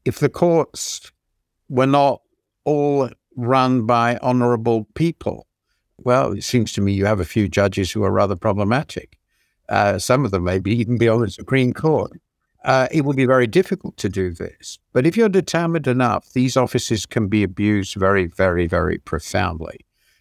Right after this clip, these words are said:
And I'm, again, I'm not making a bargain, but this is how Viktor Orban has achieved what he's achieved, uh, in his limited country.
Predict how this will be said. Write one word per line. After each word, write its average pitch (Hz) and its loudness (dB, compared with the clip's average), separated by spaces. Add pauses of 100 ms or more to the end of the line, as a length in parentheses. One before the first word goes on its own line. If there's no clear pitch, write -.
(260)
And 113 0
I'm, 104 2 (100)
again, 110 2
I'm 92 0
not 92 -4
making 87 -4
a 82 -6
bargain, 101 0
but 143 -4
this 151 0
is 107 0
how 110 0
Viktor 113 0
Orban 104 0
has 104 -4
achieved 95 -2
what 95 -2
he's 101 -4
achieved, 117 -4 (640)
uh, 107 2
in 107 2
his 92 -2
limited 85 -4
country. - -4